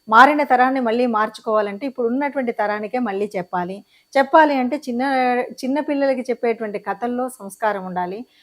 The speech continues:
కథలు చెప్పే అవకాశం ఉందా? కష్టం, ఆలోచించాలి. ఎందుకు అంటే ఆ ఇంట్లో ఆ కథలు చెప్పడానికి అమ్మమ్మో నాయనమ్మో ఉందా, తాతయ్య ఉన్నాడా? మరి లేరు, నేను బానే ఉన్నాను కానీ వాళ్ళే లేరు అన్నారనుకో, ఎందుకు లేరు,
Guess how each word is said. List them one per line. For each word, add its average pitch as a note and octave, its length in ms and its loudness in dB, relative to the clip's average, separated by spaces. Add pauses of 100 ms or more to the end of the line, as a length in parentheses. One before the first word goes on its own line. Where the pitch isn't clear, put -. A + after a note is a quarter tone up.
(220)
కథలు A3+ 240 -4
చెప్పే A#3+ 300 -10
అవకాశం A#3 500 -8
ఉందా? A#3 460 -8 (680)
కష్టం, F3+ 440 -12 (160)
ఆలోచించాలి. F#3 680 -8 (240)
ఎందుకు A#3 300 -4
అంటే A3+ 240 -8 (440)
ఆ C4 120 2
ఇంట్లో C#4 720 2
ఆ B3+ 120 4
కథలు B3 280 0
చెప్పడానికి D4+ 560 2
అమ్మమ్మో C4 400 2
నాయనమ్మో C#4+ 480 2
ఉందా, A#3+ 720 8 (440)
తాతయ్య C4+ 340 6
ఉన్నాడా? A3 760 2 (400)
మరి C#4+ 160 4
లేరు, C#4 340 8
నేను C#4 320 -2
బానే B3 320 8
ఉన్నాను C4+ 400 0
కానీ C4 260 2
వాళ్ళే C4 420 8
లేరు C#4 320 6
అన్నారనుకో, G#3+ 680 -2
ఎందుకు G#3 400 -8
లేరు, G3 600 -6